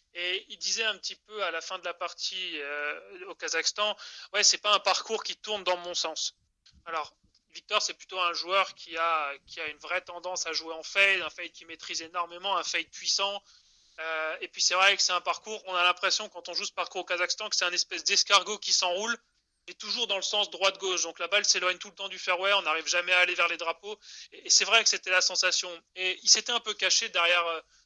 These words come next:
derrière le parcours qui était pas taillé pour lui. Et je pense qu'encore une fois, c'était une façon de pas se, pas se mettre lui dans le rouge, pas nuire à son image. On rate le cut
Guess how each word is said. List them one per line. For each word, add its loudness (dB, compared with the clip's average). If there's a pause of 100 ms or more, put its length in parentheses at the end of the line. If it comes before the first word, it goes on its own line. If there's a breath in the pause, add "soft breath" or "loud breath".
derrière 2
le 0
parcours -6
qui -8
était -8
pas -4
taillé -4
pour -12
lui. -8 (380)
Et -12
je -6
pense -4
qu'encore -2
une -6
fois, 4
c'était -2
une -8
façon 0
de -6
pas 4
se, 0 (100)
pas 4
se 0
mettre 2
lui -4
dans 2
le 2
rouge, 0
pas 0
nuire 0
à 2
son -4
image. -10 (720 loud breath)
On -10
rate 6
le 0
cut -2